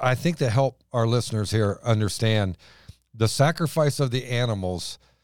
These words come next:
was like, uh, and, and, you know, to cover the sins of, of Israel, <clears throat> the sacrifice of the animals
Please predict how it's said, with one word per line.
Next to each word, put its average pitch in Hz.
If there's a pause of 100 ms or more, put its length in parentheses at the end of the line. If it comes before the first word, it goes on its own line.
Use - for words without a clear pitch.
(600)
was 107
like, 113 (100)
uh, 107
and, 117
and, 110
you 117
know, 110
to 110
cover 113
the 110
sins 117
of, 107
of 98
Israel, 117 (340)
<clears throat> -
the 113
sacrifice 135
of 113
the 113
animals 113